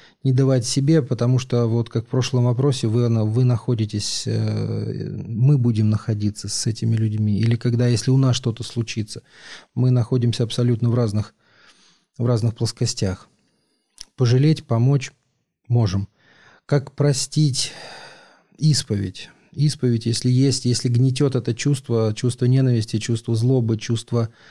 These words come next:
отчаяния, то исповедь. Обязательно исповедь, и от этого уже только отталкиваться. Помоги, Господи. Благодарю за вопрос.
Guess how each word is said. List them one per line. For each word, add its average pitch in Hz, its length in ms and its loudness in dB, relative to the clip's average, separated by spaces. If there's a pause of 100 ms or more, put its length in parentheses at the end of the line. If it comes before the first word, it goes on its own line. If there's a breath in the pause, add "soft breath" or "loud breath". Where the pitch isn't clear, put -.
(260 loud breath)
отчаяния, 123 800 2
то 127 180 0
исповедь. 104 540 0
Обязательно 123 640 2
исповедь, 117 540 -2
и 110 420 2 (840 loud breath)
от - 180 -4
этого 113 460 0
уже 107 260 0
только 107 360 -2
отталкиваться. 101 840 -8 (160)
Помоги, 120 340 2
Господи. 113 480 0 (540 soft breath)
Благодарю 110 440 2
за 104 120 0
вопрос. 104 420 -4